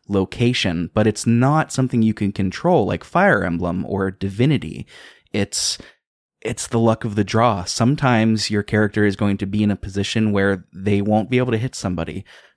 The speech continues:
Um, other times they might just happen to pick up, like, a, a, a bicycle or something and use it as a weapon. So location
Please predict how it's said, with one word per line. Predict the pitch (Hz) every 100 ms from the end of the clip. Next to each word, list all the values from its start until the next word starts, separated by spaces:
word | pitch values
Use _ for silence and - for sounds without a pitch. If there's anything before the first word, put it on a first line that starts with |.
| -
Um, | 101 98 92 -
other | 107 135
times | - 110 139 117
they | 107
might | 104 98
just | - 101
happen | - 90 110 104
to |
pick | - 107
up, | 110 - _ -
like, | 110 110
a, | 127 123 123 123 107 117 _
a, | -
a | 107 - _ _
bicycle | 131 123 92 85 69 -
or | 98
something | - 95 95 98 - - -
and | 101
use | 104
it | 104
as | 98
a |
weapon. | 95 104 95 80 - - - _ -
So | - 110 101
location | 101 98 - 147 175 - 104 85 92